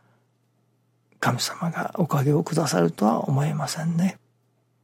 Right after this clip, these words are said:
それこそ、一生懸命、和らぎ喜ぶ我が心を目指すという人の上には、たとえ我が心になり得ずとも、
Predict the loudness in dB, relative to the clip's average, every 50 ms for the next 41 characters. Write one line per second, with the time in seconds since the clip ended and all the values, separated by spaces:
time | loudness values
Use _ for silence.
0 | _ _ _ _ _ _ _ _ -6 -2 0 0 0 0 2 6 6 6 6 4
1 | 0 -12 -20 -20 _ _ _ _ _ 4 4 4 4 2 2 0 0 0 2 4
2 | 6 6 6 6 4 0 -4 -8 -10 -12 _ _ _ _ _ _ _ _ 6 6
3 | 6 6 2 0 0 0 2 2 2 2 2 2 2 0 2 4 4 4 4 4
4 | 4 2 0 0 0 2 4 6 8 8 6 4 2 0 0 0 0 0 -2 -4
5 | -8 _ _ _ _ _ _ _ _ _ _ _ _ 2 4 6 8 6 6 6
6 | 2 0 0 0 0 2 2 2 2 2 2 2 2 0 0 -2 -2 -6 -10 -12
7 | _ _ _ _ _ _ _ _ _ _ _ _ _ _ _ _ _ _ _ _
8 | _ _ -10 -4 0 2 4 4 4 4 4 2 2 2 2 0 -2 -4 -6 -2
9 | 0 2 4 6 6 4 4 4 4 6 6 6 6 6 4 2 -2 -6 -8 -10
10 | -10 -10 -14 -16